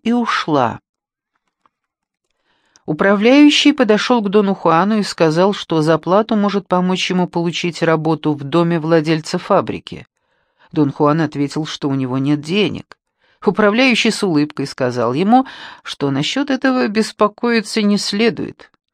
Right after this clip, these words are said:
Скоро день зарплаты, и тогда у Дона Хуана будет достаточная сумма, чтобы расплатиться.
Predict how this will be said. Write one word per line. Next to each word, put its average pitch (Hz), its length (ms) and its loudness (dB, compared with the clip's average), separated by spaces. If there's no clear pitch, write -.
Скоро 277 360 0
день 226 240 2
зарплаты, 139 720 0
и 156 140 2
тогда 143 340 0
у 185 60 2
Дона 156 240 2
Хуана 147 400 0
будет 143 320 -2
достаточная 120 800 -4
сумма, 214 340 0
чтобы 156 380 -4
расплатиться. - 880 -6